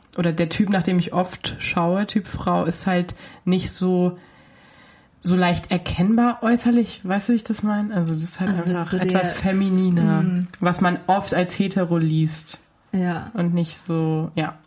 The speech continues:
Speaker 1: Ich hoffe, das ist richtig gesagt. Ich will da jetzt nicht,
Speaker 2: Ja,
Speaker 1: ja.
Speaker 2: ja, ja, da werden wir heute, glaub ich, auch noch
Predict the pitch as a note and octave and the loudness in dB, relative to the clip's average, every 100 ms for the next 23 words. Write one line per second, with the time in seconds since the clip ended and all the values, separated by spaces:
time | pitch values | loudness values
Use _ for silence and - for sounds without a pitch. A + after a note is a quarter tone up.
0 | _ - - - - - F3 F3 E3 F3+ | _ -20 -20 -20 -4 -2 2 0 0 0
1 | F3+ F3 F3 D#3+ E3+ E3+ E3+ E3 E3 E3 | 0 -2 -4 -2 -2 0 0 0 0 0
2 | D#3+ - E3+ G3+ F#3 F#3+ G3 F#3+ F#3 F3 | -2 -2 0 2 2 0 0 0 0 0
3 | F3+ F3 F#3+ F#3+ F#3+ G3 F3+ F3+ F#3 F#3+ | -2 -4 -4 -2 0 -2 -2 -2 -2 -2
4 | F#3 F#3 F#3 | -2 -2 -4